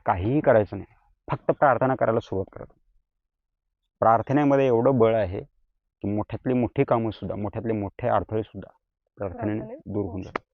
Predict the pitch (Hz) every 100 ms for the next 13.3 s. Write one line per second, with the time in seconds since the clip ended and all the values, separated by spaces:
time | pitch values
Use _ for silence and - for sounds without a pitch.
0 | _ _ _ _ _ _ _ _ _ 110
1 | 107 113 120 131 - 117 104 127 117 117
2 | 110 104 104 - 110 101 107 113 _ 104
3 | 101 101 101 - _ _ _ _ _ _
4 | _ _ - 95 110 113 117 120 - _
5 | _ _ _ _ _ _ _ - 104 113
6 | 143 135 104 - - _ _ _ _ _
7 | _ - 113 127 131 107 110 120 117 110
8 | 104 107 104 104 92 85 92 _ _ -
9 | - 98 98 107 101 107 101 98 101 90
10 | 104 98 80 - _ _ _ _ _ _
11 | _ _ 107 123 139 120 127 123 110 104
12 | 117 117 117 101 98 82 113 113 104 110
13 | 107 117 104